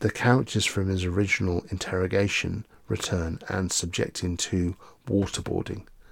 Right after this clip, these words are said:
And bearing in mind he's got nothing to do with the terrorism that's actually happened, but they're still assuming that he is up to no good. So they actually waterboard him. I don't know,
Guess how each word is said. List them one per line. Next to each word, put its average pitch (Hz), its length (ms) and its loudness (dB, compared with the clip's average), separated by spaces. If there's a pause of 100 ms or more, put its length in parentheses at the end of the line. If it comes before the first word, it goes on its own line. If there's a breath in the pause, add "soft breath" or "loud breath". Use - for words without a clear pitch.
(100)
And 104 80 0
bearing 117 220 8
in 107 40 6
mind 101 200 4
he's 98 140 -2
got 110 140 0
nothing 113 300 2
to - 80 -8
do 104 100 2
with 95 100 0
the 85 60 -4
terrorism 87 640 0 (260 loud breath)
that's - 160 -6
actually 95 280 -2
happened, - 440 -6 (340 soft breath)
but 101 80 -2
they're 98 120 4
still 98 260 0
assuming 87 460 0
that - 240 -4
he 98 220 2
is 87 420 -2 (420 loud breath)
up 92 160 -2
to - 140 -4
no 82 100 0
good. 82 300 0 (400 loud breath)
So - 180 0
they 117 80 6
actually 127 300 4
waterboard 98 600 -2
him. - 260 -14 (340)
I 123 60 -4
don't - 200 0
know, 90 180 -2